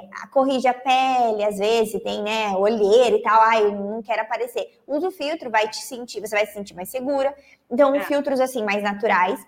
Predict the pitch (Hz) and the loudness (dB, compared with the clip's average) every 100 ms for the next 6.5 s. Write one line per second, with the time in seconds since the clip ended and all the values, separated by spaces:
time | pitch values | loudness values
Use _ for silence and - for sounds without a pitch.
0 | _ _ _ - 302 330 370 359 262 262 | _ _ _ -2 0 2 2 4 4 2
1 | 330 - 233 233 233 220 240 294 269 294 | -2 2 4 4 2 4 4 4 2 -4
2 | 254 254 - 269 262 262 247 247 247 - | -6 -8 -6 -8 -6 -6 -6 -4 -4 -4
3 | 254 247 247 196 214 285 - 269 285 - | -4 -2 -2 2 0 0 0 0 -2 -6
4 | 220 269 262 208 202 208 226 214 226 214 | -4 0 2 0 -2 -2 -2 0 0 0
5 | - 165 226 196 175 185 233 - - - | -4 0 0 0 -4 -4 -4 -6 -8 -2
6 | 277 294 277 269 277 | 0 0 0 2 0